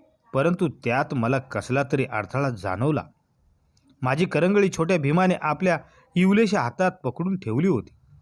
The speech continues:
त्या इवलेशा हातात त्यावेळी इतकी ताकद कोणी भरली असेल? त्यावेळी मात्र माझ्या डोळ्यात माझ्या नकळत अश्रूंचा एक दोन थेंबांची बैठक बसली. झोपलेल्या भीमाचे मी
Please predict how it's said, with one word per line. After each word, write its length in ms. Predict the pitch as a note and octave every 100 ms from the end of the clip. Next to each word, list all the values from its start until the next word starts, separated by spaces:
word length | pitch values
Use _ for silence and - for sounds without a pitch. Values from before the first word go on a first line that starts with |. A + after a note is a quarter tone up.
| - - - - - -
त्या 120 | C#3
इवलेशा 480 | A2+ G#2+ C3+ C3+ B2
हातात 360 | G2+ D3 E3+ E3+ - - - -
त्यावेळी 280 | F#3 G3 A3
इतकी 440 | - C#3 B2+ B3+
ताकद 400 | C4 F#3+ - G3 F#3+
कोणी 280 | - A#2+ E3
भरली 260 | F#3 E3+ A#3
असेल? 340 | G3 A2+ F#2 - - _ - _ _ _ _ _
त्यावेळी 300 | C3 C#3+ D#3+
मात्र 360 | A#2+ A#2+ C3 C3+
माझ्या 260 | A#2 B2+
डोळ्यात 420 | A2 G#2 A2+ D3+ E3 - _ - _ _ - -
माझ्या 340 | C#3+ D3 G3+
नकळत 720 | E3+ A#2+ B2+ - G3 A#3 - - -
अश्रूंचा 520 | A2+ - F3 E3 D3+ - _ -
एक 340 | G3 A#3 D3+
दोन 240 | D3+ F#3 E3+ -
थेंबांची 520 | D#3+ E3 F3 F3+ -
बैठक 480 | G#2 F#2 G#2+ G#2 E3+
बसली. 460 | D#3 G#2+ - F#2 F#2 _ _ _ _ _ _ _ _ _ - A2+
झोपलेल्या 460 | D3 C#3 F#3 F#3+
भीमाचे 500 | C#3 B2 C#3 E3+ -
मी 160 | E3+ C#3+